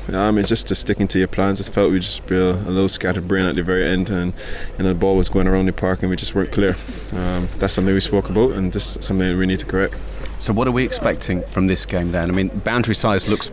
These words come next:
Speaker 2: pretty similar. Are we talking about another high-scoring game?
Speaker 1: <laughs> I don't think the boundaries matter in this day and age, you know, to be fair. Um, yeah, this wicket tends to be an, an, an,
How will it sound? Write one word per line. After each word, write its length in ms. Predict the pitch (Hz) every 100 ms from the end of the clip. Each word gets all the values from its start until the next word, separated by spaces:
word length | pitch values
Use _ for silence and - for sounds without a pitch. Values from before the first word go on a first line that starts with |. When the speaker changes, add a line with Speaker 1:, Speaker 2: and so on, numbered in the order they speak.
| -
Speaker 2:
pretty 200 | - 98
similar. 440 | - 113 101 85 95
Are 80 |
we 80 | 104
talking 260 | - 113 107
about 160 | 107
another 240 | 98 107 107
high-scoring 440 | 120 123 151 147
game? 260 | 143 220 302 -
Speaker 1:
<laughs> 100 | -
I 60 |
don't 220 | 117 135 135
think 140 | 107
the 40 |
boundaries 380 | 98 107 110 104
matter 280 | 107 110 120
in 80 | 104
this 180 | 104 107
day 120 | 107
and 140 | 107
age, 180 | 117 107
you 60 | 101
know, 160 | 104
to 160 | 110 92
be 100 | 98
fair. 300 | - 107 113 110
Um, 300 | 104 110 104 - - - - -
yeah, 120 | 110
this 200 | 123 -
wicket 180 | - 101
tends 240 | 107 104
to 60 | 104
be 60 | 107
an, 160 | 101
an, 160 | 92 95
an, 180 | 87 95